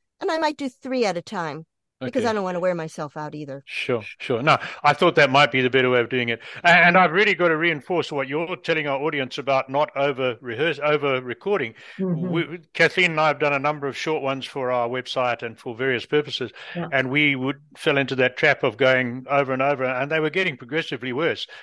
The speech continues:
Speaker 2: And we found
Speaker 1: <laughs>
Speaker 2: we rarely go beyond four. Now, number, sometimes five, but normally it's second or third are the best. Sometimes the first one's the best of the lot, you know?
Speaker 1: That's
Speaker 2: So,
Speaker 1: true.
Speaker 2: yeah, that,
Speaker 1: Mm-hmm.
Speaker 2: that, that's a really good tip for everybody.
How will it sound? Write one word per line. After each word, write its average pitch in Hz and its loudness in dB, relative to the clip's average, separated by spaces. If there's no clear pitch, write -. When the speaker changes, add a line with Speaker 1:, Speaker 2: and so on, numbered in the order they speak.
Speaker 2:
And 127 -2
we 170 0
found 147 0
Speaker 1:
<laughs> - -20
Speaker 2:
we 139 -6
rarely 156 4
go 147 4
beyond 139 2
four. 139 2
Now, 117 -2
number, 143 -4
sometimes 175 -2
five, 147 2
but 143 -2
normally 170 -4
it's 139 -4
second 156 -4
or 135 -4
third 147 0
are 131 -4
the 127 -6
best. 127 -4
Sometimes 175 -2
the 139 -6
first - -6
one's 127 -4
the 131 -8
best 131 -2
of 123 -10
the 120 -6
lot, 143 -4
you 113 -14
know? 120 -14
Speaker 1:
That's 220 -6
Speaker 2:
So, 151 2
Speaker 1:
true. 139 6
Speaker 2:
yeah, 156 6
that, 139 2
Speaker 1:
Mm-hmm. - -14
Speaker 2:
that, 143 2
that's 147 2
a 135 2
really 139 2
good 131 0
tip - -6
for 127 -8
everybody. 117 -2